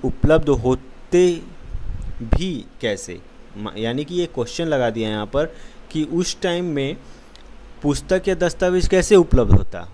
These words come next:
उस समय ना तो कागज़ था, ना ही कोई भाषा या लिखा, अ, लिखित शब्द था, ठीक है। यानी कि उस time तो ना ही कोई कागज़ भी नहीं था, कागज़ का, मतलब, बारे में जानकारी भी नहीं था किसी को, या कोई, अ, knowledge भी नहीं था, ना ही कोई भाषा या लिखने का, अ,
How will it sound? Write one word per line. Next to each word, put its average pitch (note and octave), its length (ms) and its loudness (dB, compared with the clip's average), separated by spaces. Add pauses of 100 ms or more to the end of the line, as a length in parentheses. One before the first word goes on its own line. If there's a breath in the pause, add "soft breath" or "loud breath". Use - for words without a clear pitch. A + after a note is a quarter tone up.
(160)
उस D#3 200 0
समय E3+ 240 -2
ना D3 160 -2
तो C#3+ 160 -6
कागज़ A2+ 420 -2
था, B2 360 -6 (500)
ना B2 140 -2
ही C3+ 160 -6
कोई C#3+ 220 -6
भाषा C3 540 -2
या C3 160 0
लिखा, A#2+ 540 -4 (500 loud breath)
अ, A2 200 -2
लिखित C3+ 420 -6
शब्द C3 320 -2
था, C3 380 0 (100)
ठीक G3+ 140 -2
है। E3+ 80 0
यानी D3+ 200 -2
कि F3 180 -10
उस F3 160 -6
time F3 140 -6
तो F3 100 -8
ना F3 80 -8
ही F3 100 -6
कोई F3+ 160 -2 (500)
कागज़ C3 380 0
भी D3+ 120 -6
नहीं D3+ 140 -4
था, C#3+ 200 -4
कागज़ A#2+ 320 -4
का, B2+ 200 -4 (420 loud breath)
मतलब, A#2 260 -4
बारे A#2 200 2
में B2+ 100 0
जानकारी A#2 400 0
भी C3+ 80 0
नहीं C#3 120 -2
था C3 100 0
किसी B2 280 -6
को, B2+ 300 -2 (280)
या A#2 80 -2
कोई, C3 260 -2
अ, - 140 -10 (500)
knowledge B2 360 0
भी C#3 100 4
नहीं C3+ 140 0
था, B2 340 0 (340 loud breath)
ना B2 80 0
ही C#3+ 160 0
कोई D3 180 -2
भाषा A#2 440 0
या C3+ 140 2
लिखने B2+ 380 -4
का, C#3 220 0
अ, G#2+ 440 -4